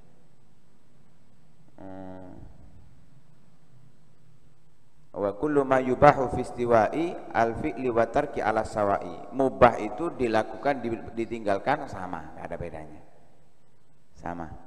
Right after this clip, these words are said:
Tapi lakin idza nawa bi aklihil quwa, makan untuk memberikan kekuatan. Untuk apa kekuatannya? Li taatillah. Taat kepada Allah Subhanahu wa taala. Maka lahu ma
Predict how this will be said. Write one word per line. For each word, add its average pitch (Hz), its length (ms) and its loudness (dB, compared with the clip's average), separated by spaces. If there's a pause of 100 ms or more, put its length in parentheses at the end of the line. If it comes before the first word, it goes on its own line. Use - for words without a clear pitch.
(320)
Tapi 143 480 4
lakin 120 720 0 (880)
idza 120 320 6
nawa 135 640 6
bi 117 80 4
aklihil 113 560 2
quwa, 92 240 2 (320)
makan 127 720 2
untuk 139 160 -2
memberikan 127 640 0
kekuatan. 131 640 6 (1040)
Untuk 147 240 4
apa 170 320 8
kekuatannya? 127 640 6
Li 120 80 -2
taatillah. 107 880 2 (600)
Taat 110 340 2
kepada 117 400 4
Allah 127 160 4
Subhanahu 113 640 -2
wa 101 80 0
taala. 90 400 -2 (720)
Maka 101 720 -2
lahu 101 560 0
ma 101 240 -2